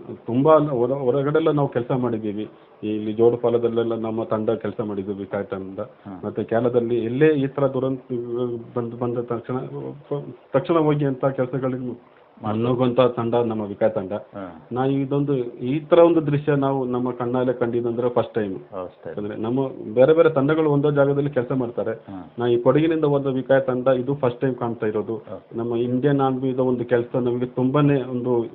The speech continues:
Speaker 2: ಶಕ್ತಿ
Speaker 1: ಶಕ್ತಿ
Speaker 2: ಸಿಕ್ಕಿದೆ.
Speaker 1: ನಮಗೆ
Speaker 2: ಧೈರ್ಯ
Speaker 1: ಧೈರ್ಯ
Speaker 2: ಸಿಕ್ಕಿದೆ.
Speaker 1: ಸಿಕ್ಕಿದೆ. ಅವರ ಒಂದು, ಅವ್ರು ಹೋಗೋ ಜಾಗ, ಅವ್ರು ಮಾಡೋ ರಿಸ್ಕ್, ಅವ್ರ ಎಫೆಕ್ಟ್,
Speaker 2: ಹಾ.
Speaker 1: ಅದೆಲ್ಲ ತುಂಬಾ ನಮಗೆ ಹೊಸ
Speaker 2: ಇಂಟ್ರೆಸ್ಟ್.
Speaker 1: ಅನುಭವ. ಹೌದು.
Speaker 2: ಹಾ. ಸರ್, ಈಗಾಗ್ಲೇ ಅಲ್ಲಿ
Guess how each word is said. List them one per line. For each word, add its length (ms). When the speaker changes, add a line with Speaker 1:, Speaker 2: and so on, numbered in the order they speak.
Speaker 2:
ಶಕ್ತಿ 240
Speaker 1:
ಶಕ್ತಿ 100
Speaker 2:
ಸಿಕ್ಕಿದೆ. 420
Speaker 1:
ನಮಗೆ 200
Speaker 2:
ಧೈರ್ಯ 300
Speaker 1:
ಧೈರ್ಯ 120
Speaker 2:
ಸಿಕ್ಕಿದೆ. 340
Speaker 1:
ಸಿಕ್ಕಿದೆ. 360
ಅವರ 160
ಒಂದು, 440
ಅವ್ರು 180
ಹೋಗೋ 260
ಜಾಗ, 300
ಅವ್ರು 160
ಮಾಡೋ 280
ರಿಸ್ಕ್, 520
ಅವ್ರ 160
ಎಫೆಕ್ಟ್, 420
Speaker 2:
ಹಾ. 360
Speaker 1:
ಅದೆಲ್ಲ 180
ತುಂಬಾ 320
ನಮಗೆ 320
ಹೊಸ 320
Speaker 2:
ಇಂಟ್ರೆಸ್ಟ್. 240
Speaker 1:
ಅನುಭವ. 220
ಹೌದು. 340
Speaker 2:
ಹಾ. 300
ಸರ್, 100
ಈಗಾಗ್ಲೇ 580
ಅಲ್ಲಿ 480